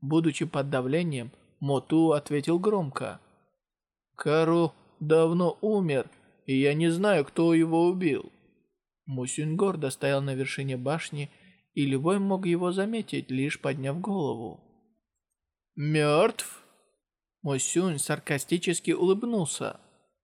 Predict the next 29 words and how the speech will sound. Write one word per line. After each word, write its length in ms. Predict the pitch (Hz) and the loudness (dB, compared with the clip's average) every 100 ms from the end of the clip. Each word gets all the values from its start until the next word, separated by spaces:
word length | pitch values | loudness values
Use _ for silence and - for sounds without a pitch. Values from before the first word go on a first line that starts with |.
| _ - | _ -6
«У 160 | 143 | -2
главы 380 | 151 156 160 180 | 4 6 6 4
клана 380 | 175 190 185 196 | 4 2 4 2
Мо 200 | 190 185 | 2 4
есть 320 | 196 208 - | 4 4 2
яйца. 680 | 269 247 220 165 - 151 - - _ _ _ _ _ 143 | 2 4 4 2 2 0 0 -6 _ _ _ _ _ 0
А 140 | 143 | 2
вы 220 | 151 185 | 4 4
пригласили 580 | 165 143 147 139 170 165 | 2 2 2 2 2 2
Кару 340 | - 165 175 | 4 4 4
в 60 | 165 | 2
клан 280 | 170 165 180 | 2 2 2
Мо 380 | 190 175 143 - - | 2 0 0 -4 0
после 260 | 160 170 | 2 2
того, 320 | 156 143 156 175 | 2 4 2 2
как 220 | 156 156 | 2 2
он 120 | 165 | 2
украл 440 | 165 - 160 170 | 0 2 2 4
у 80 | 170 | 2
меня 360 | 170 170 175 165 _ _ - | 2 2 0 0 _ _ 0
карту 360 | 151 147 165 | 0 2 0
сокровищ, 720 | - 196 - 202 147 104 - - _ _ _ - | 2 0 4 2 4 0 -4 -14 _ _ _ -4
но 180 | 147 147 | 0 2
потом 400 | 151 175 175 165 | 2 2 2 2
убили 400 | 156 170 214 208 | 2 2 4 4
его 340 | 156 151 139 | 4 4 4
и 80 | 156 | 4
забрали 480 | 156 151 165 170 147 | 4 4 6 6 4
карту? 640 | - 147 202 - 147 90 | 2 2 2 0 0 -2